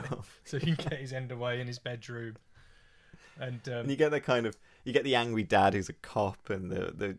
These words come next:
Speaker 2: the younger brother who doesn't want to hang out with anyone and stuff. Like,
Speaker 1: Yeah.
Speaker 2: that's kind of more what the film is. And then weirdly enough, you got this packed full of this time travel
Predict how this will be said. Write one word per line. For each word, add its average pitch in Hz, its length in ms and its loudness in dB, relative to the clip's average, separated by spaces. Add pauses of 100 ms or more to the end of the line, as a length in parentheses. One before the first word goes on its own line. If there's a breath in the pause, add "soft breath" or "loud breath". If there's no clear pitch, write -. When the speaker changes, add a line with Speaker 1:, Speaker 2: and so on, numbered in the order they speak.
Speaker 2:
the 101 160 -2 (100)
younger 98 300 0
brother 95 260 2
who 95 140 -2
doesn't 95 420 -4
want 92 240 -6
to 107 80 -10
hang 95 200 -4
out 92 160 -4
with 92 120 -4
anyone 92 440 -4
and 90 80 -8
stuff. 95 360 -6
Like, 92 200 -4
Speaker 1:
Yeah. 110 220 -10
Speaker 2:
that's 113 300 -6 (360 soft breath)
kind 156 380 -6
of 143 120 -4
more 131 220 -2
what 110 100 -4
the 110 80 -4
film 123 360 0
is. - 220 -16
And 117 180 -6
then 135 200 -4
weirdly 143 400 -2
enough, 139 240 -6
you - 80 -8
got 78 160 -6
this - 180 -14 (600 soft breath)
packed - 400 -4
full 131 280 0
of 113 100 0
this 101 120 -8
time 143 340 -2
travel - 500 -6